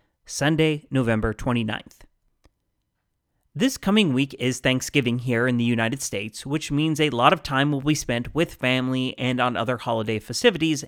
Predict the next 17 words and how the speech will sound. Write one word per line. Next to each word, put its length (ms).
and 280
consequently 580
not 360
on 160
writing 380
or 200
recording. 540
With 320
that 500
Band-Aid 640
now 220
ripped 460
off, 560
I 80
feel 300
this 280
is 140